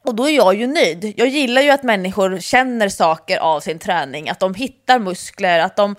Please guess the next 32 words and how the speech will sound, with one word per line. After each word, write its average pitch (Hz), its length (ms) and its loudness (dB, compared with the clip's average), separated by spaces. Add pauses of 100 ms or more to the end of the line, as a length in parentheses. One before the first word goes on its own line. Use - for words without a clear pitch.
(280)
eh, 92 560 -6
"Men 247 200 -4
gud, 262 320 -2
kan 247 100 -2
jag 240 100 2
spänna 247 420 0
den 240 140 2
här 294 380 2
kroppsdelen?" 180 720 0
Alltså 233 160 -4
det 262 140 -4
fin-, 262 260 -4
att 226 100 -2
det 262 60 -4
händer 254 680 0 (280)
lite 233 260 -8
mer 202 240 2
i 208 60 2
det 208 60 2
här 175 380 0 (760)
nervsystemet, 214 1000 -2
strukturerna, 196 1080 -6
att - 160 -10
man 226 320 -4
lär 233 120 2
känna 185 480 -2
sin 226 160 -8
kropp. - 300 -2
Så 220 100 -8
jag 254 100 0
gillar 262 360 -2
ju 311 180 2